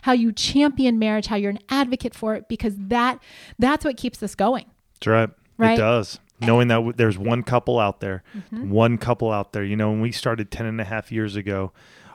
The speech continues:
Speaker 2: our, our big thing back then, and it still is to this day, is one couple.
Speaker 1: Mm-hmm.
Speaker 2: Who's the one couple that needs to be touched this week? The cool thing is,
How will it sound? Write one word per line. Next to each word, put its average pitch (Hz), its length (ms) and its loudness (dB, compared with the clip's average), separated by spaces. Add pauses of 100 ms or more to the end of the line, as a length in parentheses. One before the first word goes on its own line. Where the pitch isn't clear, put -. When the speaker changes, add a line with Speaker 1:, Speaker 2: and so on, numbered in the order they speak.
(100)
Speaker 2:
our, 110 160 2
our 113 180 4
big 123 340 4
thing 110 340 0
back 107 300 -2
then, 101 420 -4
and 120 120 0
it 123 100 0
still 156 240 -2
is 139 120 -2
to 143 140 -8
this 123 240 -4
day, 117 160 -2
is 101 160 -4 (260)
one 104 380 -2
couple. - 360 -8
Speaker 1:
Mm-hmm. - 280 -18 (180)
Speaker 2:
Who's 139 320 2
the 120 120 2
one 110 360 0
couple 101 400 -6
that 101 180 -6
needs 107 220 -4
to 113 80 -4
be 107 120 -4
touched - 380 -10
this 104 240 -6
week? 92 340 -8 (600)
The 117 80 -4
cool 185 280 8
thing 120 240 0
is, 107 440 -2